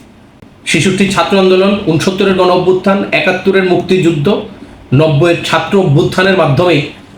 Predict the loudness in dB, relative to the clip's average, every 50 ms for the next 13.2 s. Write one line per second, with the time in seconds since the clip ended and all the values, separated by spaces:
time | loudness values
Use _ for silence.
0 | -6 -4 -4 -4 -2 -2 -2 0 0 2 2 2 2 2 2 2 2 0 0 0
1 | 0 2 2 2 2 0 0 0 0 0 0 0 -2 0 0 -2 -2 -4 -8 -12
2 | -18 -20 -20 -20 -20 -20 -20 -20 -20 -20 -20 -20 -20 -14 -6 -2 -2 0 2 0
3 | 0 0 -2 -2 -4 -4 -4 -6 -12 -18 -20 -20 -20 -20 -20 -20 -20 -20 -20 -20
4 | -20 -20 -20 -20 -20 -20 -4 0 2 2 2 2 0 -2 -6 -12 -18 -20 -20 -20
5 | -20 -20 -20 -20 -20 -20 -8 -2 0 0 0 0 -2 -4 -4 -4 -4 -2 -2 0
6 | 0 2 2 2 2 0 0 0 0 2 2 0 -2 -2 -6 -2 -2 0 0 2
7 | 0 2 2 2 2 2 4 2 2 2 2 0 0 0 2 2 2 2 2 0
8 | 0 0 0 0 0 0 0 0 -2 -2 -2 -2 -2 -2 0 -2 -2 -2 -2 -4
9 | -2 -4 -4 -2 -2 -2 -4 -4 -6 -10 -16 -18 -20 -20 -20 -20 -20 -20 -20 -20
10 | -20 -20 -20 -20 -20 -20 -20 -20 -20 -20 -20 -20 -20 -20 -20 -20 -20 -20 -20 -20
11 | -20 -20 -20 -20 -20 _ -16 -10 -8 -8 -8 -4 0 0 0 0 0 0 0 0
12 | 0 0 -2 -4 -4 -4 -8 -14 -16 -10 -8 -2 0 0 0 2 2 0 0 0
13 | 0 0 0 0